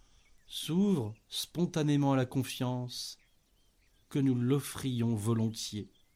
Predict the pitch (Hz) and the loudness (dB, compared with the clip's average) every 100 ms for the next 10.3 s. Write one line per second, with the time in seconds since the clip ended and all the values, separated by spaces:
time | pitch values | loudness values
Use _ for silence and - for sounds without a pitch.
0 | - _ - - - - - - - - | -20 _ -20 -20 -20 -20 -20 -20 -20 -20
1 | - _ _ _ _ _ _ - - - | -20 _ _ _ _ _ _ -20 -20 -20
2 | - - - - _ - 131 131 160 202 | -20 -20 -20 -20 _ -6 -2 2 6 6
3 | 170 156 170 135 175 147 147 131 139 151 | 6 4 4 4 0 0 0 0 0 2
4 | 143 104 110 _ _ _ _ _ _ _ | 0 -4 -8 _ _ _ _ _ _ _
5 | _ _ 139 110 135 110 110 101 - _ | _ _ -2 0 2 2 -2 -4 -12 _
6 | - - - - - - 123 131 135 180 | -20 -20 -20 -20 -20 -12 -4 -4 -2 -2
7 | - - 156 143 - 123 110 110 110 - | -4 -4 -2 -2 -2 -4 -2 -4 -6 -12
8 | - - _ - _ _ _ - - - | -20 -20 _ -20 _ _ _ -20 -20 -10
9 | 131 131 139 131 117 170 - 151 127 131 | -4 2 2 2 0 0 0 -2 0 0
10 | 135 127 123 | -2 -4 -8